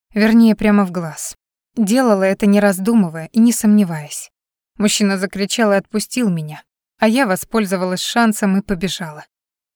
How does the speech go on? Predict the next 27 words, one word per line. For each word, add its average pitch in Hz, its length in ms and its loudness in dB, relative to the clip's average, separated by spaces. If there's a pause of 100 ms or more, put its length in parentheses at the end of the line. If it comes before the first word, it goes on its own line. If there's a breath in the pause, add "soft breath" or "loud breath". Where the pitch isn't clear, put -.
Слышала 226 500 -2
выстрелы 180 560 -6
и - 20 -12
прекрасно 226 520 -4
понимала, 220 460 0
где 180 220 -2
находился 202 580 -2
дом, 170 320 -6 (460)
но 233 100 0
бежать 240 400 0
к - 80 -6
нему 226 220 6
не 220 120 4
рискнула. 196 600 -2 (640)
Люди 202 300 0
Гантера 202 500 2
могли 190 420 0
убить 190 420 -4
меня, 156 300 -12 (400)
поэтому, 220 420 0
пытаясь 226 360 -2
хотя 214 280 -2
бы 196 120 -2
предположить, 208 760 -4
где 208 220 0
находилась 190 580 -2
дорога, 196 480 -2